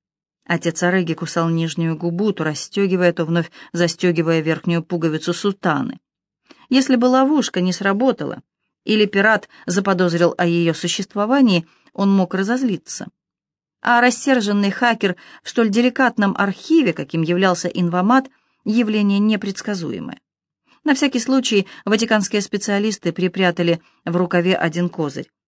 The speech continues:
Достаточно было нажать на определенную клавишу, чтобы инвомат оказался выведен за пределы системы. Плохо было то, что в этом случае Вечерня понял бы, что за ним охотятся,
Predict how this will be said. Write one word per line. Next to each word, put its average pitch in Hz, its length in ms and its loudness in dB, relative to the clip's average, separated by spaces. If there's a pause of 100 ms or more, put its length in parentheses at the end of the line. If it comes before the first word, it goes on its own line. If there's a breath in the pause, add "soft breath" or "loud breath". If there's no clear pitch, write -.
(380)
Достаточно 175 640 -2
было 160 200 0
нажать 160 400 0
на 156 100 0
определенную 160 560 -2
клавишу, 214 540 -2 (240 soft breath)
чтобы 175 360 -2
инвомат 180 640 0 (240)
оказался 175 580 0
выведен 170 460 0 (160 soft breath)
за 151 160 -4
пределы 143 380 -6
системы. - 540 -10 (760 soft breath)
Плохо 339 300 4
было 240 220 4
то, 302 220 2
что 233 200 0
в - 20 0
этом 214 240 0
случае 202 640 2 (340 soft breath)
Вечерня 262 580 4
понял 190 420 2
бы, 214 140 0
что 170 220 -4
за 151 140 -2
ним 160 180 0
охотятся, 190 640 -2